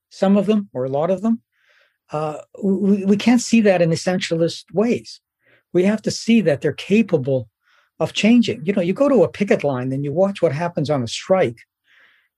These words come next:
and you see black workers and white workers, when they're on strike, recognizing that they're in the same boat. And it's not even just black workers and white workers. You know, a lot of tensions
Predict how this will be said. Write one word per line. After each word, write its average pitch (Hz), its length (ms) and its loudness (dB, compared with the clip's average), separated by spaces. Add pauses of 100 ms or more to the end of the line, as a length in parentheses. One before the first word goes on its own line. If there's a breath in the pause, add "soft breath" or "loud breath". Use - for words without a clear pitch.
and 151 180 0
you 156 80 0
see 160 220 -2
black 175 380 0
workers 151 680 -2
and 135 200 0
white 190 320 2
workers, - 500 -8 (600)
when 175 140 2
they're 170 200 4
on 139 100 0
strike, 190 520 -2 (800)
recognizing 139 920 -2 (240)
that 151 160 2
they're 156 140 4
in 156 80 2
the 139 80 0
same 175 320 0
boat. 165 320 0 (880)
And 175 100 0
it's - 100 -6
not 294 140 4
even 190 180 4
just 165 220 -2
black 185 260 0
workers 135 300 -2
and 127 100 -2
white 226 220 -4
workers. 117 320 -8
You 170 60 0
know, 151 80 4
a - 20 0
lot 196 180 2
of - 120 -4
tensions - 640 0